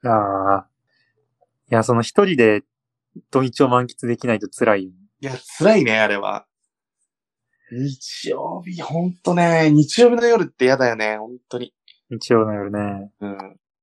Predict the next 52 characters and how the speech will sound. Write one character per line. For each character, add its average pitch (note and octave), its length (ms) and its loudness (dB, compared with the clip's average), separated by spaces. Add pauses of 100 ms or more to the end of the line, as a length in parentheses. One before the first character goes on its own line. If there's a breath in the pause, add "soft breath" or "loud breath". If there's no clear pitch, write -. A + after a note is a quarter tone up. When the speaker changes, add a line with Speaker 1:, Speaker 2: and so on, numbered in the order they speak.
(320)
Speaker 2:
あ、 A#2+ 240 -2
ほ D#3 160 -4
ん - 40 0 (140)
と - 60 -2
さ、 C3 340 2
で A2+ 80 -6
も G#2+ 120 -10
さ、 G#2 300 -6
こ G#2+ 320 -4
う、 B2+ 60 -6
何 D4+ 260 0
か A2 140 0
を G2+ 120 -4
さ、 F#2+ 380 -4
誰 D#4+ 200 -2
か G2 140 0
を - 20 -2
誘 G#3 460 -2
う D#4 40 -2
っ - 40 -14 (140)
て G#2+ 120 0
な G2+ 100 0
る F#2 100 -4
と - 100 -18
さ、 G2 300 -10 (680)
Speaker 1:
う A2+ 60 -4
ん。 G2+ 180 -6
Speaker 2:
こ - 60 -20
っ - 340 -20
ち A3 120 -2
が A#2 120 0
さ、 G2 200 -6
な G2+ 100 -8
ん G2 80 -14
か、 - 200 -12 (240)
お A#2 80 -6
も D3+ 160 4
て D#3 120 2
な D3 120 2
し C3+ 140 -6
側 B2+ 240 4
っ - 80 -20
て - 80 -10
い - 140 -8
う E2 80 -12
感 F#2 160 -8
じ F#2 100 -16
な F#2+ 120 -2
い？ - 140 -8 (440)
Speaker 1:
あ B2+ 260 4
あ、 B2+ 400 -4
<laughs> - 160 -20